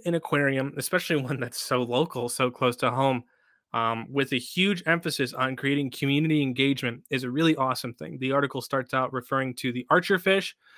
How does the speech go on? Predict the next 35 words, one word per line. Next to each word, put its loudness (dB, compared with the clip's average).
and 0
how 4
a 2
lot 2
of -4
the 2
Shed's 0
current 0
architecture 2
and 0
its -6
current 2
exhibiting 0
is -2
you -4
got 2
your 0
name 2
of 2
the -4
species 2
and 0
the -2
species. -4
And 4
so 4
this 2
is -2
really, 4
the 4
way 6
they 4
describe 4
it 4
is 6